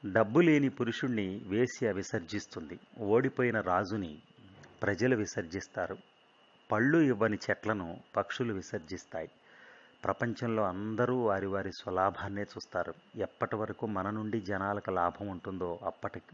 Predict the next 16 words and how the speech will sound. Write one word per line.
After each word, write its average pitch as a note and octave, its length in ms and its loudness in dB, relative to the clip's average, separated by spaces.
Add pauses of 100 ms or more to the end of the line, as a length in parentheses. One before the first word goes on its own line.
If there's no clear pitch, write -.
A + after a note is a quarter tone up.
వరకే G2+ 360 -4
మనకు F2+ 400 -8 (560)
విలువ F2+ 280 -2
ఉంటుంది." E2 500 -8 (1300)
ఎంత F2+ 400 -6
చక్కగా F#2 480 -6
ఉందండి D#2 340 -10
ఇది. D#2 160 -14 (2000)
"శత్రువులోనైనా C3 840 6
మంచి A2 300 2
గుణాలుంటే G#2+ 840 0 (120)
ప్రశంసించాలి." E2+ 880 -6 (580)
కరెక్ట్, - 420 -6 (440)
మంచి F#2 320 -4
ఎవరు F2 260 -4
చేసినా G#2+ 340 -2